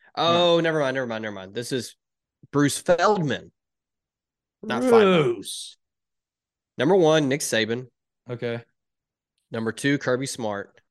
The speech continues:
Speaker 2: Yes.
Speaker 1: Three, Dabo.
Speaker 2: Fine.
Speaker 1: Four, Jim Harbaugh.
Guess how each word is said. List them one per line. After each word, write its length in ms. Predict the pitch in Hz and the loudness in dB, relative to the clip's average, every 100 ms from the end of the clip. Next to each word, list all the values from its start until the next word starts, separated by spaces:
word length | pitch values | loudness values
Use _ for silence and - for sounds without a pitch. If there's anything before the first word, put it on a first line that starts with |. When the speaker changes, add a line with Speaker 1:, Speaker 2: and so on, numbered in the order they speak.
| _ _ | _ _
Speaker 2:
Yes. 340 | 120 107 - _ _ _ _ _ _ | -10 -10 -20 _ _ _ _ _ _
Speaker 1:
Three, 400 | - 113 120 143 | -10 -4 0 0
Dabo. 560 | 143 113 107 101 101 113 _ _ _ _ _ _ _ _ _ | 0 0 0 -2 -6 -8 _ _ _ _ _ _ _ _ _
Speaker 2:
Fine. 300 | 110 110 110 98 _ _ _ _ _ _ _ | -16 -12 -14 -16 _ _ _ _ _ _ _
Speaker 1:
Four, 440 | 135 139 151 156 151 | -2 2 4 4 2
Jim 280 | 131 131 | -2 -4
Harbaugh. 460 | 135 113 104 98 104 | 0 -2 -2 -6 -10